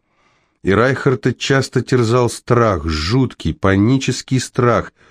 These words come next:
что убийством отца гонители не ограничатся – обратят свою злобу против невинной жены и детей,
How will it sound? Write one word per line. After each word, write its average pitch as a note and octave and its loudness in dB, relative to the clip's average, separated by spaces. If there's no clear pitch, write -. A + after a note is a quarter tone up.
что - 0
убийством A2 2
отца B2 0
гонители A2 2
не G#2 4
ограничатся – A#2 -2
обратят G2 0
свою G#2 2
злобу G#2 2
против F#2+ 0
невинной G#2 4
жены G2 2
и F#2 -2
детей, F2+ 0